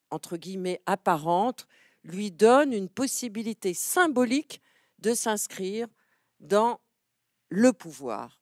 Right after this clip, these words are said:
ou en tout cas ceux qui, ceux qui y ressemblent. Mais pourquoi, pourquoi aujourd'hui n'y a-t-il pas encore,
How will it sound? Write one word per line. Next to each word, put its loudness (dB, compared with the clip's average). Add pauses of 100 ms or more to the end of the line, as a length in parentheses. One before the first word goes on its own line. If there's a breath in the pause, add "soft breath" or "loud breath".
(100)
ou -4
en 0
tout -10
cas -2
ceux -6
qui, -18
ceux -6
qui -8
y -2
ressemblent. -8 (500 soft breath)
Mais -2 (120)
pourquoi, -4 (340)
pourquoi -2 (120)
aujourd'hui -4 (200)
n'y -4
a-t-il -10
pas 0 (120)
encore, 0